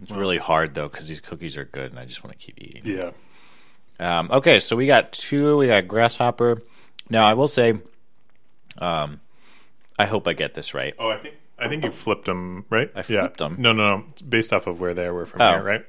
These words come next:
Speaker 1: sure, yeah. Uh, yeah, I already know this one because this, uh, I'm about to eat my favorite cookie here. Um, I found out,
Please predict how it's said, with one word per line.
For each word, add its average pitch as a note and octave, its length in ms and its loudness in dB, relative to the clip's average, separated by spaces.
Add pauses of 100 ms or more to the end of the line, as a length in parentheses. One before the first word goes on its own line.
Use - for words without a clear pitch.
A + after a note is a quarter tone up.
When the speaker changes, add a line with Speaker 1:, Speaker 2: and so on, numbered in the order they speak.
(160)
Speaker 1:
sure, C#2+ 300 -6
yeah. D#2 220 -4 (800)
Uh, F2+ 600 4 (100)
yeah, E2 240 0
I G2 120 8
already F#2 180 4
know D2+ 180 -6
this D2 180 -8
one D2+ 220 -6
because D2+ 600 -6 (100)
this, - 460 -10 (160)
uh, - 40 -8
I'm D2 220 -8
about F2+ 260 2
to D#2 80 -10
eat B1+ 60 -12
my C#2 120 -10
favorite C#2+ 320 -10
cookie - 280 -16
here. - 220 -12 (760)
Um, D2+ 460 -2 (340)
I F2 100 0
found G#2 380 0
out, F2 340 4